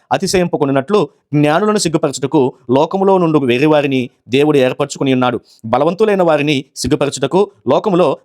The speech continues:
బలహీనులైన వారిని దేవుడు ఏర్పరచుకుని ఉన్నాడు. ఎన్నికైన వారిని వ్యర్థం చేయుటకు లోకములో నీచులైన వారిని, తృణీకరింపబడిన వారిని, ఎన్నికలైన వారిని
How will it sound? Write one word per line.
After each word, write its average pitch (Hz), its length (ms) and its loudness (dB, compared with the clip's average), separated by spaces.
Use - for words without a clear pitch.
బలహీనులైన 170 540 0
వారిని 135 400 0
దేవుడు 135 440 2
ఏర్పరచుకుని 139 500 -2
ఉన్నాడు. 127 260 0
ఎన్నికైన 196 400 2
వారిని 165 260 2
వ్యర్థం 135 260 0
చేయుటకు 139 480 0
లోకములో 151 460 0
నీచులైన 160 440 0
వారిని, 156 360 -2
తృణీకరింపబడిన 165 680 -2
వారిని, 131 360 0
ఎన్నికలైన 170 460 0
వారిని 139 380 0